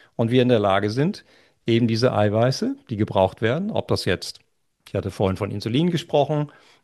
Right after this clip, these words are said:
oder ob es jetzt zum Beispiel die Regeneration vom Muskelgewebe nach einer intensiven Belastung, ne, denk an, an deine Marathons, die du gelaufen hast, am nächsten Tag stehst du auf,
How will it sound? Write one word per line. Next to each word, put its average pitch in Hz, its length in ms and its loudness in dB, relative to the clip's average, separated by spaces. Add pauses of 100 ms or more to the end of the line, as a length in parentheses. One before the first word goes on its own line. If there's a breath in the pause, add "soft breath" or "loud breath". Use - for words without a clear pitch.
(120)
oder 135 300 8
ob 117 100 2
es - 80 -10
jetzt 104 200 2
zum 101 140 0
Beispiel 98 320 2
die 92 100 0
Regeneration 101 680 -2
vom 98 180 -4
Muskelgewebe 135 800 2
nach 107 300 0
einer 101 260 2
intensiven 98 540 2
Belastung, 147 560 0 (840 soft breath)
ne, 120 200 2
denk 107 240 2
an, 98 300 2
an 95 220 -4
deine 95 340 -2
Marathons, 127 960 2
die 117 120 0
du 117 160 0
gelaufen 117 480 4
hast, 117 280 -2
am 95 100 -6
nächsten 101 280 -8
Tag 104 360 2
stehst - 320 -4
du 110 80 0
auf, 113 380 2